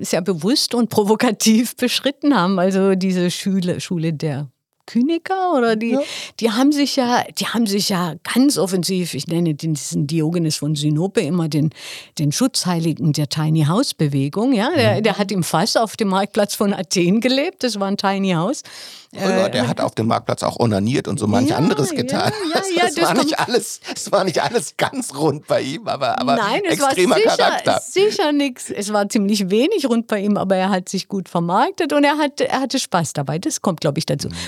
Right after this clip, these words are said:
Speaker 1: Und das ist so, glaub ich, dieser, dieser Punkt. Er hatte Spaß dabei. Er hatte eben die Freiheit, ich nehme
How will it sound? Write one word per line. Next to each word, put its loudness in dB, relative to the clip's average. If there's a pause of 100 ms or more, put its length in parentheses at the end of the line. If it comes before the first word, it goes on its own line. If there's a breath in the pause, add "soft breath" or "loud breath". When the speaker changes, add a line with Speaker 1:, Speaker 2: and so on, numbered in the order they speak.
(100)
Speaker 1:
Und 0
das 2
ist 0
so, 2 (460 loud breath)
glaub 0
ich, -4
dieser, 0
dieser -4 (160)
Punkt. -2
Er -2
hatte -6
Spaß -6
dabei. -2
Er -6
hatte 2 (1500 loud breath)
eben -2 (340)
die -6
Freiheit, 0 (120)
ich -16
nehme 4